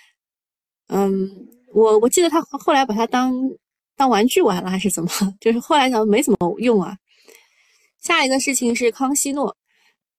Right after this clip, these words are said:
康希诺说他从十月二十六号开始已经两次触及三日收盘价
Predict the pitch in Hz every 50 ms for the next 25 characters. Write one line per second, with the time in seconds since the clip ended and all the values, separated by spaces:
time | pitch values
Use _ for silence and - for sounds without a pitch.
0 | _ _ _ _ - 302 330 359 - 359 349 349 359 330 277 247 226 208 190 180
1 | - - - _ _ - 196 - - - 240 226 226 233 233 240 247 - - 247
2 | 240 233 233 233 233 233 233 220 - - _ _ - - - - 202 202 220 233
3 | - - 233 247 254 285 277 - 269 269 269 240 240 - 262 240 - - 220 196
4 | 190 214 220 226 214 190 170 - 180 - - - 330 320 247 196 - - - -
5 | 302 262 214 202 - - - 185 185 185 185 208 - - 254 240 247 254 254 247
6 | 226 202 202 - 240 233 240 - 214 202 180 185 202 220 202 202 208 214